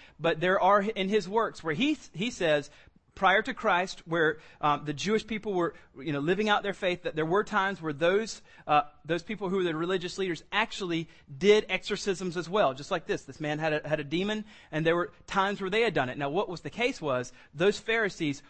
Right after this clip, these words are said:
were in no way nearly as successful as Jesus. I mean, they were kinda successful, and Jesus is really successful. And so he's saying, "If you're saying that I'm doing it by the,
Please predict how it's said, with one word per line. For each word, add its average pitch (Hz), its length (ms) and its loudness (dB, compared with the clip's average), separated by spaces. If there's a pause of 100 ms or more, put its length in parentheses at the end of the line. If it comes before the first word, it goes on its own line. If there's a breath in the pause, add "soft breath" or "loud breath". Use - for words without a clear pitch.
were 160 180 2
in 151 340 -2
no 208 240 4
way 180 480 4 (120)
nearly 226 580 6
as 160 100 -2
successful 160 600 -4
as 135 120 -4
Jesus. 147 460 -8 (140)
I 147 60 -8
mean, 147 180 -4 (180 soft breath)
they 202 160 4
were 220 120 2
kinda 214 380 2
successful, 139 600 -4 (140 soft breath)
and 147 100 -4
Jesus 196 420 0
is 139 140 -10
really 185 360 2
successful. 143 600 -8 (280 loud breath)
And 151 100 -4
so 170 100 -2
he's 180 180 -2
saying, 170 380 2 (360 soft breath)
"If 160 180 0
you're 269 220 2
saying 135 540 0 (280 soft breath)
that 151 240 2
I'm 277 320 8
doing 160 260 4
it 147 180 -4
by 208 200 6
the, 175 100 -2